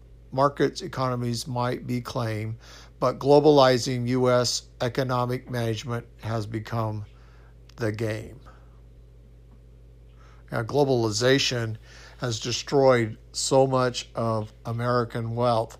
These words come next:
Manufacturing has moved overseas. Uh, jobs have been lost.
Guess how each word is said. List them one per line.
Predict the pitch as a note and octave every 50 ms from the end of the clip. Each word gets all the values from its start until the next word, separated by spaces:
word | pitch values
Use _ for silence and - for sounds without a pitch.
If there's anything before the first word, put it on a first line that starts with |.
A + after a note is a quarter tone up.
| - - - - - - - -
Manufacturing | - A#2 B2 B2 B2+ B2 A#2 G#2+ - B2+ B2 B2 A2+ - - C#3 B2 A#2+ A#2 A2+ A2
has | G#2 A2 A2 G#2 -
moved | A#2 A#2+ A#2+ A#2+ A2+ A#2 - - -
overseas. | - B2 A#2+ B2 A#2+ A2+ - - - C#3+ B2+ B2+ B2 A#2+ A#2+ A#2+ A#2 A#2 - - - - - - - - - - - - - - -
Uh, | - A#2+ A#2 A#2 A2 G#2+
jobs | G#2+ A#2+ B2+ B2 B2 B2 A#2 A2+ -
have | B2 G#2+
been | A2+ A#2+ A2+ A2
lost. | A2+ A2+ A2+ A2+ A2+ A2+ A2+ A2+ - - -